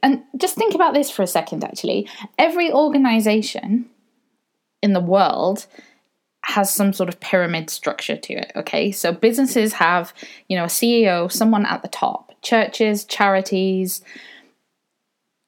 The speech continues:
And I think that's where network marketing is widely understood, misunderstood, sorry. And for good reason, because there are people out there who have gone about it the wrong way. Um, but the truth is that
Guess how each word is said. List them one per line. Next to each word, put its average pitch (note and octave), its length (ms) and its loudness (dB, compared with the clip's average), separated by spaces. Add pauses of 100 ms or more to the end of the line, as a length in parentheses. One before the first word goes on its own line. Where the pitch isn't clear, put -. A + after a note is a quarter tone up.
(440)
And B3 120 4
I C4+ 60 4
think E4 440 -2
that's D4+ 260 2
where D#4 140 4
network C4 640 4
marketing C4 600 2
is G#3+ 460 2
widely G#3+ 680 2
understood, G3+ 720 0
misunderstood, - 680 0
sorry. - 440 -4
And G3+ 320 2
for - 160 0
good F#4 200 0
reason, G#3+ 300 2
because A#3+ 220 0
there G#3 180 4
are B3+ 120 6
people A#3 280 0
out F3+ 160 2
there E3+ 140 0
who F3+ 260 -4 (420)
have A#3 220 0
gone A3+ 140 4
about F3+ 360 2
it - 160 0
the F#3+ 80 2
wrong F3 240 2
way. F3 360 2 (1120)
Um, G3+ 400 4
but A3 100 0
the A3+ 80 0
truth B3+ 340 2
is A#3+ 400 0 (540)
that - 240 2